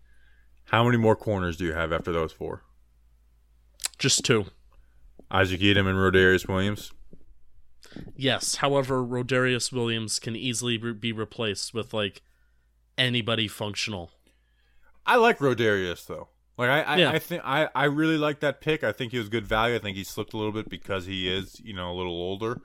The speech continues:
Speaker 1: But I like Rodarius. I, I was going to make sure I found a way to keep him on the roster. He can play, sp-, you know, those backup corners can play special teams. Isaac Yiadom, while certainly wasn't good, I think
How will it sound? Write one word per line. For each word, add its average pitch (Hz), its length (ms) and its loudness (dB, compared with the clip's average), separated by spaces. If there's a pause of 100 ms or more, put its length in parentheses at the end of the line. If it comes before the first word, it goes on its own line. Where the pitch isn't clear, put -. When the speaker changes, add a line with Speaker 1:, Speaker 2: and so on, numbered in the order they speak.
(460)
Speaker 1:
But 117 100 -4
I 151 120 2
like 139 240 2
Rodarius. 107 600 -2
I, 98 160 -2 (120)
I 110 140 -2
was 110 140 -2
going 113 180 -6
to 110 80 -6
make 101 220 -4
sure 104 280 -4
I 95 60 2
found 95 240 -4
a 92 60 -4
way 92 100 0
to 90 80 -2
keep - 180 -16
him 92 140 -8
on 90 80 -6
the 85 80 -6
roster. 85 500 -4 (380)
He 104 120 -2
can 92 160 -4
play, 95 200 0
sp-, - 160 -10
you 113 80 -6
know, 87 140 -2
those 85 240 -2
backup 95 320 0
corners 92 260 -6
can 90 100 -16
play 90 200 -4
special 90 340 -8
teams. 87 400 -12
Isaac 104 340 -6
Yiadom, 95 400 -2 (600)
while 107 200 4
certainly 131 380 0
wasn't 104 400 0
good, 110 380 4
I 98 100 -4
think - 460 -6